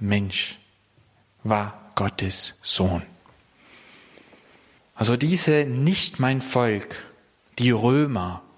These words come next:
die sagen, "Du bist mein Gott." Die Römer, die Juden sagen das nicht in diesem Augenblick. Aber die Römer sagen, "Du bist mein Gott."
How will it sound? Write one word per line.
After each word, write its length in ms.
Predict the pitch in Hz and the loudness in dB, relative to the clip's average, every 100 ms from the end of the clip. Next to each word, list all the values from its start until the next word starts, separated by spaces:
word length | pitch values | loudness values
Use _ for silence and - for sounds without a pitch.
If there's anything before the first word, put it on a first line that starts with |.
| _ _ _ _ _ _ _ _ _ _ _ _ - - - - | _ _ _ _ _ _ _ _ _ _ _ _ -18 -18 -14 -2
die 200 | 135 185 | 2 4
sagen, 720 | - 120 123 127 147 165 185 - - | 4 2 2 0 -2 -2 -2 -6 -6
"Du 140 | - 147 | -2 0
bist 400 | 143 143 - - | 0 -2 -4 -4
mein 220 | 104 107 | -4 -4
Gott." 400 | 127 - - - _ _ _ _ _ _ _ _ _ _ - | -4 -6 -14 -20 _ _ _ _ _ _ _ _ _ _ -2
Die 120 | 127 | 0
Römer, 560 | 127 147 156 113 98 - - _ _ _ _ _ - | 2 2 2 0 -2 -8 -18 _ _ _ _ _ -10
die 60 | 117 | -4
Juden 360 | 131 170 190 170 | 0 0 2 0
sagen 360 | 143 147 151 | 0 0 0
das 240 | 135 123 - | 0 -2 -2
nicht 280 | 120 117 | -2 -2
in 100 | 107 | -6
diesem 280 | 101 98 104 | -6 -4 -4
Augenblick. 580 | 95 92 92 95 92 - _ _ _ - - - - - - - - | -4 -4 -6 -8 -12 -16 _ _ _ -20 -20 -20 -20 -20 -20 -20 -8
Aber 160 | - 120 | -2 0
die 140 | 120 | 2
Römer 420 | 120 127 143 135 | 0 2 0 0
sagen, 380 | 120 113 110 117 | 0 0 0 0
"Du 220 | 117 139 156 - | 0 -2 -4 -4
bist 420 | 113 - - - | -4 -4 -6 -4
mein 140 | 104 104 | -4 -2
Gott." 340 | 107 - - | -4 -8 -16